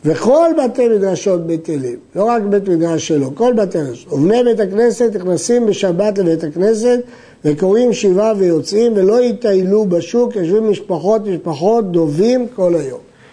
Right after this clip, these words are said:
כאן למדים שבאבלות אין לטייל בשוק.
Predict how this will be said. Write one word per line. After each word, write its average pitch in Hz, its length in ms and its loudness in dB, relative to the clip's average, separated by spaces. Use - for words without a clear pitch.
כאן 202 200 2
למדים 180 540 0
שבאבלות 160 960 0
אין 208 160 2
לטייל 170 680 2
בשוק. - 460 -14